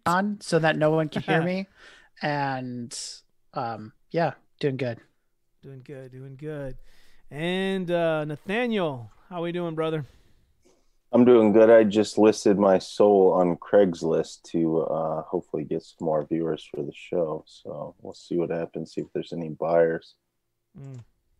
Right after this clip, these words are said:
Speaker 2: Well, we're gonna get into this topic here tonight, obviously, uh, Nathaniel with his, uh,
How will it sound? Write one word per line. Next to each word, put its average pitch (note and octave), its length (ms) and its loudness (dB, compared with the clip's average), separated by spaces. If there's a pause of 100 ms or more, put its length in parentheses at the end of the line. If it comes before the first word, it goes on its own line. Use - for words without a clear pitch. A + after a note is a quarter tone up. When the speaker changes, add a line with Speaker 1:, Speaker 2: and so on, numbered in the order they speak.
(920)
Speaker 2:
Well, E3+ 160 -4
we're G3 80 -2
gonna G#3+ 140 -6
get F#3 160 -4
into E3+ 160 -8
this D#3 160 -8
topic D3 400 -10
here C#3+ 160 -12
tonight, C#3 280 -14
obviously, C#3+ 760 -10
uh, C#3 180 -14
Nathaniel C#3+ 580 -12
with C#3+ 200 -8
his, C#3 320 -10
uh, C3+ 240 -10